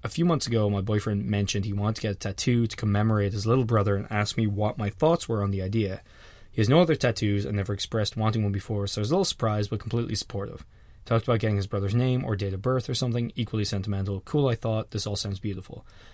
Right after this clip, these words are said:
Didn't really talk about it again until he told me he booked time with a tattoo artist. His aunt was working, so I couldn't go with him, and he said he wanted to be a surprise. I expect something all cute. I did not expect him to come back with an almost life-sized headshot of his little brother slapped across the majority of his chest.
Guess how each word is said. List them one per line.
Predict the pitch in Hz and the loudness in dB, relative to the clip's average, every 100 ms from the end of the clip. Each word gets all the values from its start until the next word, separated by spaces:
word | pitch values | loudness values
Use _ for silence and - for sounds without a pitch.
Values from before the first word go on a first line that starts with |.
| - - | -20 -2
Didn't | 147 180 | 4 6
really | 170 | 6
talk | 135 127 120 | 4 4 4
about | 117 | 2
it | 110 | 2
again | 101 101 | 2 2
until | 101 110 | 0 -2
he | |
told | 101 107 | 0 0
me | 104 | 2
he | |
booked | 98 104 - | 0 -2 -2
time | - 104 | -4 -2
with | 101 | -2
a | 95 | -4
tattoo | - 98 - 143 | -6 -4 0 2
artist. | 104 95 107 - - - | 0 -2 -6 -8 -16 -4
His | 110 | 0
aunt | 104 | 2
was | 117 143 110 | 4 4 2
working, | 104 101 104 107 | 0 0 0 -2
so | - | -4
I | 101 | -2
couldn't | 139 147 | 0 0
go | 113 | 2
with | 101 101 | 2 2
him, | 104 104 - - 117 | 0 0 -4 -4 -2
and | 95 95 95 | 0 0 -2
he | 95 | -2
said | - | -2
he | 101 | -2
wanted | 95 95 | -2 -4
to | - | -6
be | 104 | -10
a | |
surprise. | - - 92 104 - - - - - - | -10 -10 -10 -8 -10 -10 -16 -20 -16 -4
I | |
expect | 107 - 98 | -4 -2 -2
something | 95 92 92 | -2 -4 -6
all | 95 | -8
cute. | - 104 - - - - | -8 -10 -10 -20 -14 -2
I | |
did | 110 107 | 0 4
not | 135 151 | 4 2
expect | - 117 110 | 2 -2 0
him | 104 | -2
to | |
come | - 104 | 0 0
back | 98 95 | 0 -2
with | 101 | -4
an | 113 | -2
almost | 117 107 - | 0 0 -2
life-sized | 104 101 131 - 113 104 - | 0 0 0 0 0 -2 -4
headshot | 113 104 - 98 101 | -4 -4 -4 -4 -6
of | 107 | -6
his | 101 | -4
little | 113 104 | -4 -2
brother | 104 98 | -2 -2
slapped | 95 - 101 - | -4 -6 -6 -8
across | 95 104 95 95 | -8 -6 -6 -6
the | - | -2
majority | 107 98 92 92 | 0 0 -2 -4
of | 92 | -6
his | 110 | -6
chest. | - 101 - - | -8 -8 -10 -16